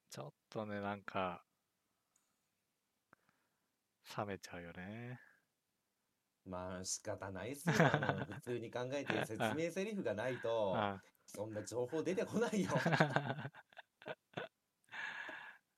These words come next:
Speaker 2: <laughs> ねえ。
Speaker 1: ねえ、まあ、そうなんだけどさ。
Speaker 2: まあ、一番リアルにやるんだったら、
Speaker 1: うん。
Speaker 2: もうそんなセリフなしで、まあ、日常会話の中から、その、なんかね、
Speaker 1: うん。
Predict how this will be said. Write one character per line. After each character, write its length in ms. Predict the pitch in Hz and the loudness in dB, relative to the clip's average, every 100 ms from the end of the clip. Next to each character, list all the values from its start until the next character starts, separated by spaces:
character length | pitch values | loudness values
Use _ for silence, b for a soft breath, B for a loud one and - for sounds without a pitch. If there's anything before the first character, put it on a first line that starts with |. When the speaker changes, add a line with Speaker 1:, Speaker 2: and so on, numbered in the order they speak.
| _ _ _ _ _ - | _ _ _ _ _ -10
Speaker 2:
<laughs> 640 | 349 403 381 - 131 147 135 | -10 -6 -8 -8 -12 -20 -14
ね 60 | |
え。 380 | 110 165 101 78 | -10 -8 -6 -8
Speaker 1:
ね 420 | 104 95 92 87 87 | -10 -8 -6 -8 -10
え、 60 | 98 | -6
ま 240 | 95 87 | -4 -4
あ、 20 | 82 | -6
そ 220 | - 120 | -2 0
う 20 | |
な 100 | 101 | 0
ん 60 | 87 | -2
だ 100 | 90 | -6
け 80 | 87 | -6
ど 120 | 87 | -4
さ。 280 | 98 95 - _ _ | -2 -2 -6 _ _
Speaker 2:
ま 100 | 120 | -8
あ、 80 | 85 - | -8 -8
一 300 | 135 143 254 | -8 -6 -2
番 220 | 294 349 | 0 2
リ 160 | 285 359 | 2 2
ア 40 | 349 | 4
ル 120 | 214 | 4
に 160 | 123 196 | 4 2
や 120 | - | 2
る 80 | 139 | 2
ん 80 | |
だ 100 | 127 | 0
っ 80 | 196 | 0
た 120 | - | 0
ら、 280 | 107 117 92 | 0 0 0
Speaker 1:
う 40 | 92 | 2
ん。 20 | |
Speaker 2:
も 180 | 98 90 - 98 | 0 0 -8 -10
う 40 | |
そ 160 | 95 135 | -4 -2
ん 60 | |
な 100 | 147 | -2
セ 120 | 143 | -4
リ 100 | 139 | -4
フ 100 | 135 | -4
な 160 | 127 139 | -2 -2
し 160 | - 101 | -2 -2
で、 160 | 104 | -2
ま 120 | 92 | -2
あ、 80 | 87 | -4
日 280 | 87 110 139 | -6 -8 -4
常 180 | 151 156 | -2 -2
会 320 | 151 190 226 | -2 -4 0
話 100 | 147 | 0
の 100 | 104 | 0
中 280 | 92 110 110 | -2 -2 -2
か 100 | 117 | 0
ら、 100 | 135 | -2
そ 120 | 95 95 | -2 -4
の、 160 | 90 | -4
な 100 | 87 | -6
ん 40 | 95 | -6
か 140 | 78 | -6
ね、 180 | 95 135 _ - | -8 -10 _ -12
Speaker 1:
う 40 | |
ん。 220 | 101 92 | -10 -10